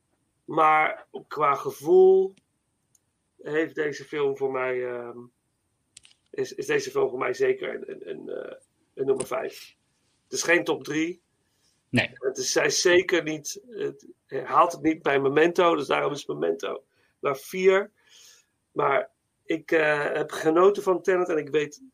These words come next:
Speaker 1: zeker dat ik het nog vaker ga doen. En dan op, eh, dan vaker dan Inception. Ja.
Speaker 2: Ja.
Speaker 1: Dus dat, eh, maar laten we het daarbij houden. We hebben al heel veel over Tenet verteld. Dus, eh,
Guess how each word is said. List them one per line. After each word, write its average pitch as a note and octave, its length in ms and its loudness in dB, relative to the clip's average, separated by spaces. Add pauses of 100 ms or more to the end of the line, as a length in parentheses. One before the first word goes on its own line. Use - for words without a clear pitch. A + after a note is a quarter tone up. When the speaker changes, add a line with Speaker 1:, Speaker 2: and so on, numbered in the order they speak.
(140)
Speaker 1:
zeker F#3+ 800 2
dat E3+ 120 0
ik D#3 100 -6
het D#3 100 -6
nog D3+ 140 0
vaker D3+ 300 0
ga E3+ 120 -12
doen. E3 300 -8 (600)
En C3+ 240 0
dan F3 260 4
op, C#3+ 260 -2 (300)
eh, D3 300 -6
dan C#3+ 280 -2
vaker F#3+ 600 0
dan D3+ 200 0
Inception. - 640 -6 (680)
Ja. - 120 -6
Speaker 2:
Ja. - 120 0 (720)
Speaker 1:
Dus - 180 -18
dat, - 300 -6
eh, B2+ 140 -6 (460)
maar D#3 120 0
laten F3+ 160 2
we F3+ 40 2
het E3+ 100 2
daarbij F#3 260 4
houden. E3+ 120 2
We F#3 60 2
hebben E3+ 180 -2
al E3 60 0
heel E3+ 80 -2
veel F3 100 -2
over E3 180 -8
Tenet D#3+ 300 -6
verteld. E3+ 520 -8 (600)
Dus, - 320 -8
eh, D3+ 140 -4